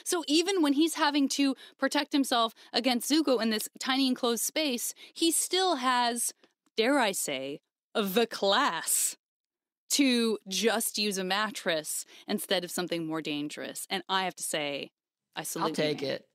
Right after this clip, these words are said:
Speaker 2: I'll take it. There's a lot of air in that mattress for him to bend, I guess, to throw it around the room.
Speaker 1: <laughs>
Speaker 2: And,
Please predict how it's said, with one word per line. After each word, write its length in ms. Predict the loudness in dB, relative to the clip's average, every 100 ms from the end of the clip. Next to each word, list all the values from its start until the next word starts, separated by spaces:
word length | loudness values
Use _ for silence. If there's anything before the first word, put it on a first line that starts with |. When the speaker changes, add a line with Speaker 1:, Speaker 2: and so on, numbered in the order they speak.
| -4
Speaker 2:
I'll 140 | -4
take 280 | -2 -4 -4
it. 100 | -4
There's 120 | -4
a 60 | -2
lot 140 | -2
of 60 | -2
air 180 | -2 -2
in 60 | -2
that 120 | -4
mattress 340 | -6 -8 -10
for 120 | -8
him 100 | -8 -8
to 40 |
bend, 280 | -8 -8 -8
I 80 | -10
guess, 380 | -10 -12 -14 -20 _
to 140 | -14 -14 -6
throw 220 | -4 -2
it 60 |
around 340 | -4 -4 0 2
the 120 | 2
room. 120 | 2 0
Speaker 1:
<laughs> 60 | 2
Speaker 2:
And, 400 | 2 2 2